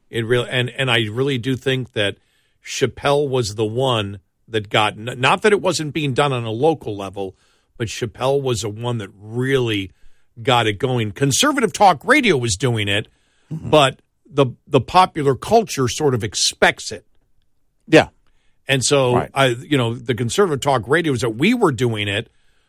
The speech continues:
Speaker 1: but there's sort of an expectation that there's always going to be that. But when you break into the mass popular culture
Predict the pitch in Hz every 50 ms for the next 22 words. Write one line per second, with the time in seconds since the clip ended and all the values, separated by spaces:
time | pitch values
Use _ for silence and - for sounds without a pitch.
0 | _ _ _ - 147 139 135 131 143 139 - - 208 196 180 156 156 151 151 -
1 | - - 143 127 - - 139 139 131 - 135 127 117 107 - 123 117 92 143 143
2 | 143 131 131 120 - - 127 123 113 113 95 110 110 107 120 135 135 117 101 95
3 | - _ _ _ _ _ _ - 131 127 127 143 147 147 143 135 117 104 101 92
4 | - 127 160 170 180 - - 160 143 135 120 123 117 120 131 139 139 147 143 -
5 | - - - 147 139 135 - 135 120 117 107 - - 147 147 135 - - 123